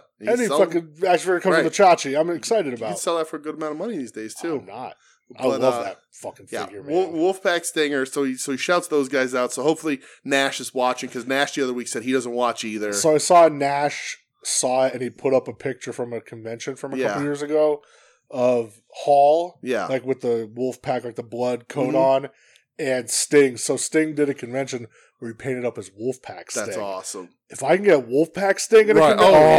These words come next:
Speaker 1: yeah.
Speaker 2: my God, I'd fucking be all over
Speaker 1: Absolutely,
Speaker 2: that.
Speaker 1: yeah.
Speaker 2: So he did post up, uh, like,
Speaker 1: That's
Speaker 2: a picture
Speaker 1: cool.
Speaker 2: of
Speaker 1: That's
Speaker 2: that,
Speaker 1: cool.
Speaker 2: yeah.
Speaker 1: Uh, and then, yeah, and then he says there's a little bit of Joker left in him or whatever.
Speaker 2: Yeah.
Speaker 1: And I thought this was gonna lead to M J F Stinger.
Speaker 2: Oh, I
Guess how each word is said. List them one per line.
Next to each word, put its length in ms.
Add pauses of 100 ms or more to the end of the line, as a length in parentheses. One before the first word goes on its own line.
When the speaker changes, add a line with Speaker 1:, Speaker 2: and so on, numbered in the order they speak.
Speaker 1:
yeah. 240
Speaker 2:
my 100
God, 220
I'd 180 (260)
fucking 260
be 80
all 240
over 180
Speaker 1:
Absolutely, 120 (140)
Speaker 2:
that. 40
Speaker 1:
yeah. 240 (160)
Speaker 2:
So 180
he 140
did 220
post 300
up, 140
uh, 220
like, 160
Speaker 1:
That's 200
Speaker 2:
a 60
picture 180
Speaker 1:
cool. 80
Speaker 2:
of 40
Speaker 1:
That's 200
Speaker 2:
that, 60
Speaker 1:
cool. 100
Speaker 2:
yeah. 280 (260)
Speaker 1:
Uh, 440
and 160
then, 220
yeah, 260
and 80
then 80
he 60
says 240
there's 140
a 40
little 160
bit 120
of 60
Joker 440
left 260
in 120
him 220
or 140
whatever. 540
Speaker 2:
Yeah. 60 (240)
Speaker 1:
And 100
I 100
thought 240
this 160
was 140
gonna 160
lead 300
to 140
M 140
J 220
F 120
Stinger. 560 (140)
Speaker 2:
Oh, 40
I 380